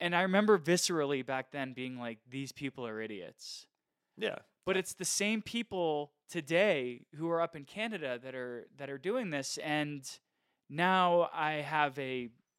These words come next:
Speaker 1: like, a, a rational, logical connection to what it is they're afraid of. And, like, if you let a government have to s-, prove,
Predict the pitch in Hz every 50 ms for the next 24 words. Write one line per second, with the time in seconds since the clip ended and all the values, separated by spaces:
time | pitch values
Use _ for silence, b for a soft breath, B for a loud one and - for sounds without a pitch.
0 | _ - 127 117 - 113 107 101 95 95 _ _ _ _ - 127 120 127 139 143
1 | 143 147 151 165 170 - - 196 170 170 170 175 170 170 165 _ _ _ _ _
2 | _ _ _ _ _ _ 135 143 143 139 147 156 143 156 156 - 147 143 143 135
3 | 131 - - 151 151 147 147 - - - 131 120 113 113 113 117 _ _ _ _
4 | _ _ _ _ _ _ _ - 160 165 156 147 143 143 139 139 135 127 117 -
5 | _ _ _ _ - 160 165 175 208 208 196 196 180 196 190 175 156 175 185 180
6 | 170 - - 214 220 214 165 135 120 117 110 - 123 127 147 147 147 147 143 139
7 | _ b b b b b b b b 185 175 - 202 208 202 202 202 190 160 180
8 | 175 160 175 175 175 165 160 160 165 - - - 156 139 - _ _ _ _ _
9 | _ - - - 185 180 180 175 147 139 135 139 -